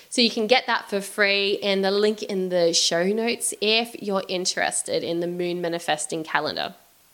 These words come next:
So yeah, I'll work out what the moon's doing, and then I'll look at my moon manifesting calendar. There's prompts there for every day, so it helps me understand a bit more about that energy and maybe where I should be directing my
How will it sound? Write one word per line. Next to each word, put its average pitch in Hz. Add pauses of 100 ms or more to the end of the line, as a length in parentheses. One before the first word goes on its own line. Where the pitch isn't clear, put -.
(800)
So 233 (160)
yeah, 202 (140)
I'll 240
work 302
out 269
what 240
the 240
moon's 185
doing, 185
and 196
then 190
I'll 254
look 339
at 320
my 233
moon 185
manifesting 185
calendar. 180 (360)
There's 247 (160)
prompts 240
there 208
for -
every 202
day, 180
so 202
it 196
helps 185
me 196
understand 170 (360)
a -
bit 233
more 220
about 208
that 196
energy 190
and 190
maybe 190
where 208
I 208
should 196
be 185
directing 170
my 170